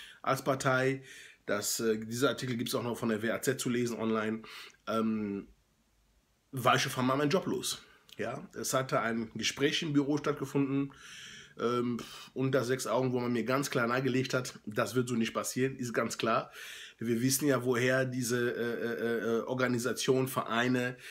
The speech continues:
die, äh, die Flüchtlingsheime betreuen, ihre Gelder herbeziehen. Ja, das ist ja auch ein Lobbyismus.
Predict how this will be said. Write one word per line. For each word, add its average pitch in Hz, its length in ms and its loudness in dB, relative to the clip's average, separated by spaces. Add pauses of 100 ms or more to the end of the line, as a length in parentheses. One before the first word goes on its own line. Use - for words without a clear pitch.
(340)
die, 123 300 0
äh, 113 160 2
die 113 120 -4
Flüchtlingsheime 123 880 2
betreuen, 120 460 0
ihre 113 180 0
Gelder 117 300 2
herbeziehen. 131 720 0
Ja, 123 180 -2
das 113 140 0
ist 113 140 -2
ja 123 80 4
auch 123 80 0
ein 127 60 4
Lobbyismus. 123 840 0